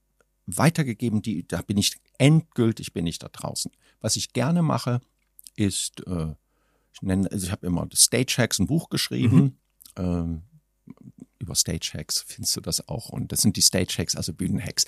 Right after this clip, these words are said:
Speaker 2: Wir
Speaker 1: Ist für
Speaker 2: verlinken
Speaker 1: alle.
Speaker 2: das mal in den
Speaker 1: Ja,
Speaker 2: Shownotes.
Speaker 1: das ist für alle was. Es ist nicht für Profis.
Speaker 2: Ja.
Speaker 1: Ähm, und hab dann, äh, eigentlich über Jahre so einen Weg entwickelt, äh, souverän, sympathisch, spektakulär. Das ist mein Weg,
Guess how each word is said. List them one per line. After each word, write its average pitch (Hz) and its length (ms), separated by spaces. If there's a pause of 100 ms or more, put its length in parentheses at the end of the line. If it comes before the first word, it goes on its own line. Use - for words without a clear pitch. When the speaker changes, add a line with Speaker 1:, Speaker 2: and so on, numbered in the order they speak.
Speaker 2:
Wir 107 120
Speaker 1:
Ist - 80
für - 60
Speaker 2:
verlinken 135 160 (100)
Speaker 1:
alle. 117 40
Speaker 2:
das 113 200
mal 110 200
in 117 80
den 110 100
Speaker 1:
Ja, - 60
Speaker 2:
Shownotes. 131 480
Speaker 1:
das - 340
ist - 200
für - 200
alle 58 200
was. - 240 (200)
Es 92 120
ist 104 80
nicht 123 200
für 98 100
Profis. - 440 (100)
Speaker 2:
Ja. 110 140 (360)
Speaker 1:
Ähm, 101 380 (560)
und 113 160
hab 135 140
dann, 120 140
äh, 110 140 (420)
eigentlich 117 380
über 107 220
Jahre 113 360
so 120 80
einen 107 120
Weg 127 180
entwickelt, 107 720
äh, 107 80
souverän, 98 640
sympathisch, 101 800
spektakulär. - 760
Das 127 140
ist 143 160
mein 110 280
Weg, 101 360